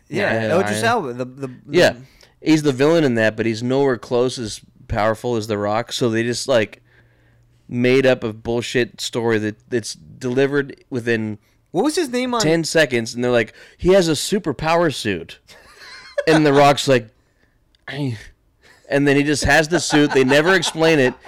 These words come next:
Speaker 2: and that's how he can fight The Rock. It's
Speaker 1: Uh,
Speaker 2: awesome.
Speaker 1: he's great on everything. Idris Elba. Like, did you ever watch The Wire? He was great on there, too.
Speaker 2: No, but he was in, wasn't he in Lost?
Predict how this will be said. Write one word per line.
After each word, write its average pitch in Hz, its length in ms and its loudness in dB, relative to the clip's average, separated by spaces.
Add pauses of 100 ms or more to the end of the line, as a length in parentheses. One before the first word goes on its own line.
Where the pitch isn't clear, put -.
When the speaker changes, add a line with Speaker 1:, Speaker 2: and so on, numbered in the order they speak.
(180)
Speaker 2:
and 135 160 -2
that's 151 180 2
how 160 180 4
he 151 120 4
can 139 140 -4
fight 135 280 2
The 127 80 -2
Rock. 123 400 0 (1200)
It's - 280 -8
Speaker 1:
Uh, 147 60 4
Speaker 2:
awesome. 147 400 0 (280)
Speaker 1:
he's 339 280 -2
great 220 240 2
on 196 100 0
everything. 170 500 -2
Idris 165 360 -6
Elba. 151 420 -6
Like, 139 180 -6
did 151 140 -12
you 185 60 -4
ever 202 160 -8
watch 165 220 -10
The 143 100 -12
Wire? 127 320 -10
He 202 140 -18
was 226 100 -16
great 147 200 -14
on 147 100 -16
there, 131 140 -16
too. - 260 -16
Speaker 2:
No, 143 220 4
but 127 140 2
he 143 120 2
was 147 160 -4
in, 156 240 -4 (220)
wasn't 147 240 -10
he 175 60 -6
in 156 140 -8
Lost? 135 420 -10